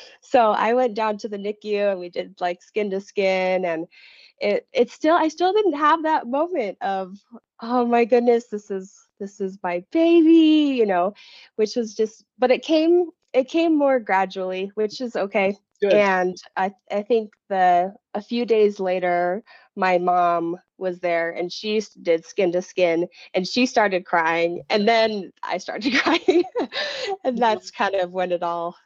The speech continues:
Speaker 1: <laughs>
Speaker 2: One day, one day your
Speaker 1: Yeah.
Speaker 2: son, one day your son's gonna hear this and he's gonna go, "Man, my mom did everything she could to give me life."
Speaker 1: <laughs> I, yeah, I hope so.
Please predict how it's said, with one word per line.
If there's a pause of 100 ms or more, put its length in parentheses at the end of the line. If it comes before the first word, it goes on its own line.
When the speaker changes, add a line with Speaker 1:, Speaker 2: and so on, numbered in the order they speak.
Speaker 1:
<laughs> (440)
Speaker 2:
One
day,
one
day
your
Speaker 1:
Yeah.
Speaker 2:
son,
one
day
your
son's
gonna
hear
this
and
he's
gonna
go, (840)
"Man, (520)
my
mom
did
everything
she
could
to
give
me
life." (840)
Speaker 1:
<laughs> (1080)
I,
yeah,
I
hope
so.